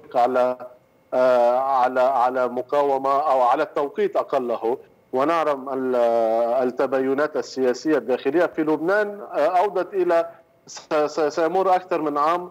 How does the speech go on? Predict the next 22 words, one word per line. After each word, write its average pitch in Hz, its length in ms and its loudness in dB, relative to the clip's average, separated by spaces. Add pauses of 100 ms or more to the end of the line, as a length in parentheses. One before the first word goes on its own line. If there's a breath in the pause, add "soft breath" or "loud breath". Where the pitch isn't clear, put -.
(120)
وليس 160 320 -2
لدينا 156 360 0
رئيس 139 240 0
جمهورية، 135 560 0 (180)
ونحن 165 300 -2
أمام، 156 460 0 (440)
آه، 135 520 2
فر-، 147 680 -2
فراغ 156 460 0
مقبلون 147 460 0
عليه. 143 360 0
إن 131 100 -4
لم 151 160 -2
يمدد 143 380 -4
لقائد 135 400 -4
الجيش 156 280 -2
سوف 143 200 -2
لا 156 220 2
يكون 156 220 -2
للبنان 139 340 -2
قائدًا 165 340 -2
للجيش 147 460 -2